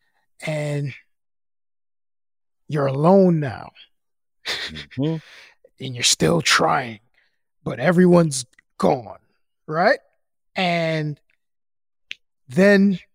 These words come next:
Speaker 1: for me, it was a culmination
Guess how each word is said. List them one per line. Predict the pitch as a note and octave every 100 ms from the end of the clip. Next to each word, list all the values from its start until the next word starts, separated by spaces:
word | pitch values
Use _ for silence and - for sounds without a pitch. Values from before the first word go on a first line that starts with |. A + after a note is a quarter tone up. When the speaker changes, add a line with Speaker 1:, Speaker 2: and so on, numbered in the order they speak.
| _
Speaker 1:
for | - - E3
me, | F#3 G#3+ G#3+ G3+ _ _ _ _ _ _ _ _ _ _
it | G3 F3
was | E3+ F3 E3+ D#3+ - - _ _ _ _ _ _ _ _ _ _ _ _ _ _ _ _ _ -
a |
culmination | - G3+ F#3+ F3+ F3+ G3 F3 F3+ F3